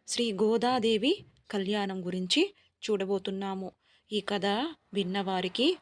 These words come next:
సకల సౌభాగ్యాలు సిద్ధిస్తాయి. గోదాదేవి కథ. తమిళనాడులోని శ్రీవిల్లిపుత్తూరులో విష్ణు చిత్తుడనే భక్తుడు ఉండేవాడు. ఈ ఊరిలోనే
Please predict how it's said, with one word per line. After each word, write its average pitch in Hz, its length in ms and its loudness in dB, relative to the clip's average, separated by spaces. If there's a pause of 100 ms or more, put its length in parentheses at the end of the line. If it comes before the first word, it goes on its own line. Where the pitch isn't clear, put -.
(160)
సకల 190 360 -2
సౌభాగ్యాలు 190 1120 0
సిద్ధిస్తాయి. 190 840 -2 (920)
గోదాదేవి 220 1040 0 (120)
కథ. 190 200 -2 (1000)
తమిళనాడులోని 254 1200 2 (180)
శ్రీవిల్లిపుత్తూరులో 208 1600 -2 (580)
విష్ణు 320 320 2
చిత్తుడనే 214 800 -2
భక్తుడు 180 520 0
ఉండేవాడు. 185 1000 0 (720)
ఈ 196 420 -6 (500)
ఊరిలోనే 190 840 -2